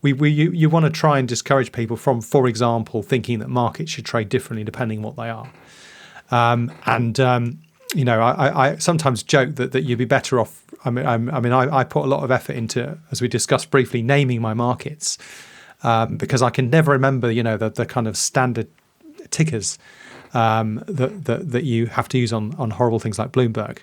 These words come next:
Um, so I, I put my, I named my own markets with what I thought were helpful names. Um, but I sometimes think, actually, I should just number them.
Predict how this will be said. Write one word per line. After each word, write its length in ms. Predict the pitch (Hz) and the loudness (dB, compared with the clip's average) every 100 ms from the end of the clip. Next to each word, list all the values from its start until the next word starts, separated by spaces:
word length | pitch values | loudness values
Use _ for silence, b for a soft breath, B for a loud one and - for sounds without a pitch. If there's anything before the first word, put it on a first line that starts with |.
| _ 120 | _ -2
Um, 400 | 110 107 110 151 | 0 0 -4 -2
so 200 | 135 117 | 2 2
I, 260 | 120 143 | 2 0
I 40 | 123 | -2
put 240 | - 165 | -2 2
my, 220 | 131 120 - b b | 2 2 -4 b b
I 60 | - | 0
named 320 | 131 139 117 | 4 2 2
my 180 | 120 120 | 0 0
own 80 | 117 | 0
markets 420 | 117 - 139 - | -2 -2 -6 -4
with 120 | 120 | 0
what 80 | 120 | 2
I 100 | 113 | 2
thought 220 | 104 117 | 0 -2
were 100 | 120 | -2
helpful 360 | 117 117 - 110 | -4 -6 -8 -6
names. 440 | 117 104 110 - B B B B B B B - | -6 -6 -8 -10 B B B B B B B 0
Um, 240 | 123 110 | 2 4
but 100 | 120 | 4
I 80 | 127 | 4
sometimes 460 | 123 165 156 135 - | 4 2 4 0 0
think, 200 | 127 139 | -4 -2
actually, 300 | 151 - 127 | -2 2 2
I 80 | 113 | 2
should 160 | 123 | 0
just 180 | 131 - | 0 2
number 300 | 139 135 117 | 2 2 0
them. 220 | 95 98 | -4 -14